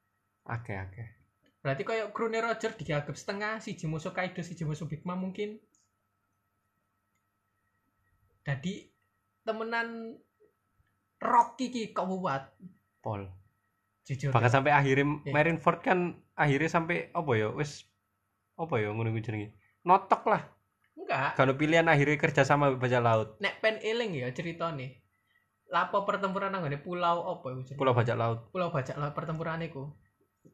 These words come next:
Speaker 2: Eh, Rock, eh, godok. Grab, pertempuran sing dikekno lah Grab.
Speaker 1: Hmm.
Speaker 2: Roger.
Speaker 1: Mm-mm.
Speaker 2: Rock.
Speaker 1: Hmm.
Speaker 2: Mbek siji maneh. Tenryubito dan budaknya.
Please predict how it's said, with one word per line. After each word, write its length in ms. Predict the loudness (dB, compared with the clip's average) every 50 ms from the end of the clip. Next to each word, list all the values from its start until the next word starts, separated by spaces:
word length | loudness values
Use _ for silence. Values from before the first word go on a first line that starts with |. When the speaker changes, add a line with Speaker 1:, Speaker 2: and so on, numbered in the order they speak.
| _ _ _ _ _ _ _ _ _ _ _ _ _ _ _ _ _
Speaker 2:
Eh, 320 | -6 -6 -4 -4 -4 -6 -8 -10 -14 _ _ _ _ _ _ -6
Rock, 480 | -2 0 0 0 -2 -6 -16 _ _ _
eh, 240 | -4 -4 -4 -4 -4
godok. 360 | -6 -8 -8 -6 -8 -10 -10 -12 _ _ _ _ _ _ _ _ _ _ _ _ _ _ _ _ _ _ _ _
Grab, 280 | -6 -2 0 0 0 -2
pertempuran 440 | -2 -2 0 0 0 0 0 -2 -4
sing 160 | -4 -6 -6
dikekno 320 | -6 -4 -4 -4 -2 -2
lah 160 | -4 -4 -6 -8 -10 _ _ _
Grab. 300 | -6 -4 -2 -2 -2 -4 -10 _ _ _ _
Speaker 1:
Hmm. 320 | -6 -4 -4 -4 -4 -6 -10 -14 _
Speaker 2:
Roger. 560 | -6 -4 -4 -4 -4 -4 -4 -4 -4 -6 -10
Speaker 1:
Mm-mm. 400 | -10 -10 -8 -6 -4 -4 -2 -4 -4 -8 -12 -20 _ _ -6
Speaker 2:
Rock. 560 | -4 2 6 6 6 6 4 0 -14 -20 _ -8
Speaker 1:
Hmm. 320 | -4 -2 0 0 0 -2 -6 -10 -16 -14 -8
Speaker 2:
Mbek 160 | -4 -4 -2
siji 240 | -2 -4 -4 -2 -2
maneh. 560 | -2 -2 -4 -6 -8 -10 -12 -14 -18 _ _ _ _ _ _ _ _ _ _
Tenryubito 720 | -10 -8 -6 -6 -6 -6 -8 -8 -8 -8 -8 -6 -6 -6 -6
dan 240 | -4 -4 -6 -6
budaknya. 560 | -6 -10 -10 -10 -10 -10 -12 -14 -16 -16 -16